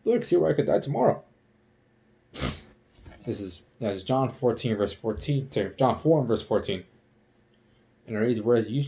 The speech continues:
know not what you tomorrow, for what is your life? It is even, it is even a vapor that appear for a little time to vanish away." Your life is a vapor that appears for a little time and vanishes away, man.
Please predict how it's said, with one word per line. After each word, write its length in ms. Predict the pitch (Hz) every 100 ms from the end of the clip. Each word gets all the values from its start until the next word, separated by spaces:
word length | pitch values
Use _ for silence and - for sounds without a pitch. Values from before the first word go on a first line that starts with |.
| -
know 200 | 113 104
not 380 | 98 107 156 -
what 200 | 113 -
you 80 | 113
tomorrow, 540 | 92 98 170 98 101 _ _ _ _ _ _ _ _ _ -
for 160 | - 107
what 220 | 110 160
is 80 | 117
your 100 | 98
life? 380 | 95 147 135 -
It 100 | 120
is 120 | 120
even, 280 | 113 95 - _ _ _ _ -
it 120 | 123
is 140 | 113
even 160 | - 135
a 80 | 98
vapor 560 | - 160 220 107 101 - _ _ _ _ _ _
that 160 | 113 104
appear 220 | - 135
for 120 | 131
a 20 |
little 220 | 107 90 113
time 180 | 117
to 80 | 98
vanish 320 | - 98 104 -
away." 380 | 143 262 110 - _ _ _ _ _ _ _ _ _ _ _ _ _ -
Your 100 | 214
life 160 | 226
is 120 | 185
a 80 | 156
vapor 280 | 113 214 160
that 140 | 135
appears 260 | - 170 160
for 60 | 139
a 40 |
little 160 | 160 156
time 280 | - 165
and 100 | 131
vanishes 400 | 123 156 143 -
away, 220 | - 160 147
man. 360 | 104 107 143